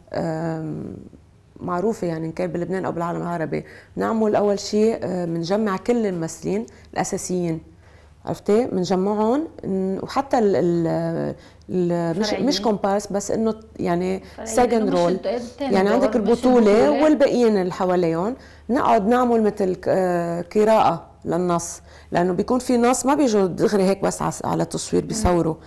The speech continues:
Speaker 1: ما بدك تفسري لهم الشخصيات، بيكون في ال-، الكاتب، بيكون في المنتج، مخرج، كلنا بنقعد مع بعض وبنقعد ساعات، بنقعد نقرا كل مشهد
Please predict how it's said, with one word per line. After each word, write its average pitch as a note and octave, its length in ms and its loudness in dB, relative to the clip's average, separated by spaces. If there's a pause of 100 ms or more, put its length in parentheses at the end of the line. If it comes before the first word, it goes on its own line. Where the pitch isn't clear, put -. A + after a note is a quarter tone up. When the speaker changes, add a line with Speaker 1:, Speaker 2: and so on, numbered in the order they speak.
(260)
Speaker 1:
ما E3 60 -2
بدك F3+ 120 0
تفسري G3+ 400 2
لهم G#3+ 160 4
الشخصيات، F#3+ 600 0
بيكون F#3 280 -4
في F#3+ 140 -2
ال-، F3 160 2
الكاتب، G3 760 0
بيكون E3 240 -4
في D#3+ 100 -12
المنتج، G3+ 560 2 (400)
مخرج، G3+ 540 2
كلنا B3+ 360 2
بنقعد F3+ 400 0
مع E3 120 -2
بعض G3 360 0 (480)
وبنقعد G3 580 0
ساعات، G3 540 2
بنقعد F#3 360 -2
نقرا F#3+ 380 0
كل C#4 380 4
مشهد A3+ 440 2